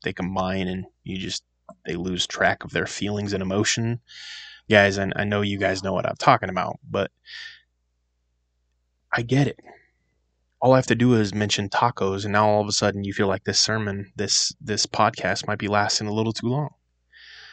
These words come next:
I just mentioned some, some, uh, you know, street tacos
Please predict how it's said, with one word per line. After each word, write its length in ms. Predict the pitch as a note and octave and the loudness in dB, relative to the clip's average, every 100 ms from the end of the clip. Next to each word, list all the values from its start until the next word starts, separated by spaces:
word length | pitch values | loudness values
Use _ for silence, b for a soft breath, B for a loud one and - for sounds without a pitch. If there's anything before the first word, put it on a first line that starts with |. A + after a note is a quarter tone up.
| B - | B 0
I 80 | |
just 200 | A#2 A2 | 2 0
mentioned 380 | A2 A2 - G#2+ | 0 0 0 -2
some, 240 | - G2 F#2+ B B B - | -2 -4 -6 B B B -4
some, 360 | - G2+ G2 | 0 2 2
uh, 340 | F#2+ F#2 F#2 - - - | 2 2 0 -4 -10 -10
you 100 | A2 | -6
know, 60 | |
street 360 | F2+ - B2 A#2 | -2 2 2 2
tacos 760 | - E2 - - - - - | 2 0 -2 -6 -2 0 -2